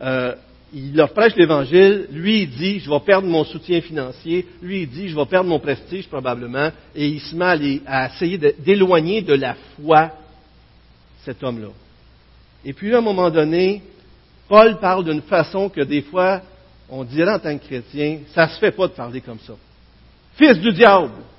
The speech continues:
est-ce que c'est la bonne chose à dire, ça ? Bien, c'était la bonne chose à dire dans ce cas-ci. Faites pas ça cette semaine, non, nécessairement. Ça, c'est le Saint-Esprit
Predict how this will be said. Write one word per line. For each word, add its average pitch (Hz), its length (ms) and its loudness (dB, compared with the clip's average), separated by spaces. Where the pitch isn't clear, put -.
est-ce 139 120 -20
que 247 80 -14
c'est 233 140 -12
la 170 140 -2
bonne 147 220 -6
chose 175 220 -8
à 139 80 -4
dire, 131 220 -12
ça ? - 60 -20
Bien, 220 300 -2
c'était 175 220 -6
la 151 100 0
bonne 127 200 -8
chose 143 200 -10
à 123 80 -2
dire 139 160 -10
dans 120 100 -12
ce - 80 -20
cas-ci. 135 320 -18
Faites 165 180 -6
pas 135 100 -6
ça 151 200 -8
cette - 180 -12
semaine, 127 320 -12
non, 233 80 -16
nécessairement. 123 560 -18
Ça, 226 100 0
c'est 190 140 2
le 160 80 2
Saint-Esprit 220 720 -2